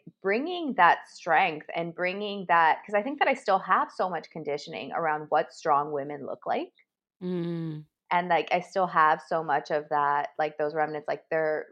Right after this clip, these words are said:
Speaker 1: more cold, you know? A-, and sometimes I think, like, "No, you're too, um, you're too nice to, like, you know, kind of hold this level and strength and stuff, you know? You need to close yourself off a little bit more." And I'm like, "That's not true, Gabby. Like, it's not true."
Speaker 2: Yeah.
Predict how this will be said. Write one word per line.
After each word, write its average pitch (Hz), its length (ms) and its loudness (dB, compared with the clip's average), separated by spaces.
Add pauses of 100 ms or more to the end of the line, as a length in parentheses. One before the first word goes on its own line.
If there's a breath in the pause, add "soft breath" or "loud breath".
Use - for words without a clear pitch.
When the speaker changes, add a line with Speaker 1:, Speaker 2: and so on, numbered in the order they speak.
(160)
Speaker 1:
more 185 460 -2
cold, 147 640 2
you 170 160 -6
know? 156 480 -2
A-, - 160 0
and 180 80 -4
sometimes 185 280 -4
I 170 80 -4
think, 180 200 -12
like, 156 120 -4 (340 soft breath)
"No, 220 180 -2
you're 196 280 -2 (120)
too, 220 560 -2
um, 160 280 0
you're 190 140 0
too 208 180 -6
nice 156 420 0
to, 160 140 -4
like, 135 240 0 (420)
you 175 160 -6
know, 143 280 -2 (200)
kind 170 140 0
of 147 80 -4
hold 175 480 -2 (120)
this 147 340 -4 (120)
level 202 340 4
and 156 160 -4
strength - 480 -6
and - 180 -14
stuff, - 280 -8 (160)
you 165 140 -8
know? 160 120 -2
You 175 160 -6
need 170 160 -8
to 170 80 -12
close 170 320 -2
yourself 175 320 -4
off 220 220 4
a 175 40 -10
little 156 160 -4
bit - 160 -6
more." 156 160 -4
And 151 120 -6
I'm 160 80 -12
like, 170 180 -6
"That's 185 240 -4
not 285 240 -8
true, 185 600 -8
Gabby. 151 380 -4
Like, 156 200 -4
it's - 160 -16
not - 180 -4
true." 180 440 -6
Speaker 2:
Yeah. 160 140 -8